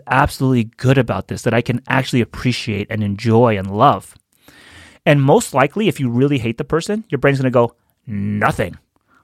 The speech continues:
N-, absolutely nothing," right? Don't give up on your brain. Don't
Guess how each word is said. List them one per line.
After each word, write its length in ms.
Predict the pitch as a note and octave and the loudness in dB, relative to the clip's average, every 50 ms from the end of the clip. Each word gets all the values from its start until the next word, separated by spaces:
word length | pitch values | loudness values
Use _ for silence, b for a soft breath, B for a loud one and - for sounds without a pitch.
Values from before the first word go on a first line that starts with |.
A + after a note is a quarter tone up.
| _ _ - | _ _ -12
N-, 160 | A#2 A2+ B2 C3 | -10 -8 -6 -2
absolutely 840 | B2+ C3+ D3+ E3 - - - C3+ A2 G#2+ A2 C3 D3+ C#3+ C#3 B2+ A#2 | 0 2 2 2 0 -2 -4 -2 -2 0 2 0 0 0 -2 -4 -4
nothing," 600 | G#2+ G#2 G#2 G#2+ A2 A2 A#2 C#3+ C3+ G2+ - - _ _ _ _ _ _ _ _ _ _ - | -4 -6 -6 -8 -6 0 0 0 0 0 -14 -16 _ _ _ _ _ _ _ _ _ _ -10
right? 180 | C3+ A2 A2 - _ _ _ _ _ b b b b b b b b b b b b _ _ _ _ _ - | -8 -8 -8 -8 _ _ _ _ _ b b b b b b b b b b b b _ _ _ _ _ 0
Don't 200 | B2 A#2+ C3 - | 0 0 2 2
give 200 | C#3 B2 A2+ B2 | 2 2 4 4
up 160 | A#2+ A2+ B2 | 2 2 2
on 100 | A2+ A2 | 0 0
your 100 | G#2+ G2+ | 0 -2
brain. 400 | G#2 A#2 A#2 A#2 G#2 F#2+ G2 - _ _ - | -2 0 0 0 0 -2 -6 -10 _ _ -2
Don't 380 | - A#2 B2 - - A#3 G#3+ | 2 2 2 2 0 -6 -18